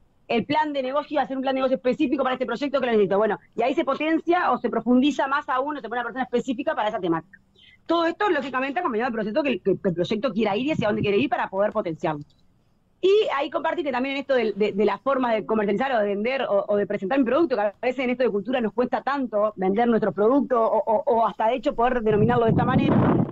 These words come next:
Se, eh, se hace por otro lado decir, bueno, arrancamos este proceso con un pitch. ¿Qué es un pitch? Es, "Bueno, vendeme tu proyecto".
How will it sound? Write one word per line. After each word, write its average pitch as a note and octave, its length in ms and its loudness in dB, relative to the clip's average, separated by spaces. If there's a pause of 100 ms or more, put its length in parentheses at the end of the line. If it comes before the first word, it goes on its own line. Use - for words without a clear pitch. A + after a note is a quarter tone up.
(320)
Se, D#5 320 0 (580)
eh, A3 320 0
se - 80 -4
hace C4+ 160 0
por C#4 120 2
otro C#4+ 100 -2
lado D4 140 0
decir, D4 120 -4
bueno, A3+ 300 0 (640)
arrancamos C#4+ 640 -2
este D#4 140 -4
proceso E4+ 240 -2
con D#4 100 2
un C4 80 2
pitch. - 300 -2 (240)
¿Qué D4 100 2
es D#4 80 -2
un C4+ 140 2
pitch? F#4 320 0
Es, C#4+ 240 -2
"Bueno, B3+ 320 0 (120)
vendeme C#4+ 540 0
tu C4 80 -6
proyecto". G#3 320 -8